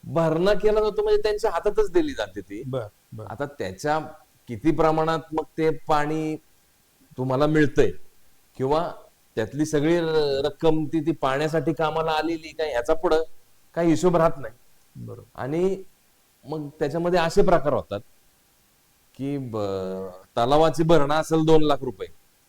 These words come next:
Speaker 1: तर वाढीव अजून एक दहा वीस हजार रुपये दिले तर पाणी आधी सोडलं जातं अग्रक्रमाने. आणि मग ज्यांनी पाणी, सगळ्यांनी पैसे तर सगळेच काढतात, सगळ्यांना लक्षात आलं, मग ह्याच्यात गोंधळ होतो.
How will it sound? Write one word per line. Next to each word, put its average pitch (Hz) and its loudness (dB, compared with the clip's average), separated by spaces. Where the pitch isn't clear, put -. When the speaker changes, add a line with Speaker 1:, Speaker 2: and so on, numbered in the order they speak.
Speaker 1:
तर - -8
वाढीव 147 -2
अजून 160 -6
एक 151 -14
दहा 147 -10
वीस 123 -18
हजार 104 -16
रुपये 123 -6
दिले 127 0
तर 123 -8
पाणी 156 -2
आधी 175 2
सोडलं 135 2
जातं 101 -8
अग्रक्रमाने. 95 -10
आणि 135 -6
मग 143 -8
ज्यांनी 139 -4
पाणी, 143 -2
सगळ्यांनी 165 2
पैसे 170 -2
तर 170 -6
सगळेच 175 -2
काढतात, 156 -2
सगळ्यांना 135 -6
लक्षात 90 -10
आलं, 82 -16
मग - -12
ह्याच्यात 123 -4
गोंधळ 170 4
होतो. 139 0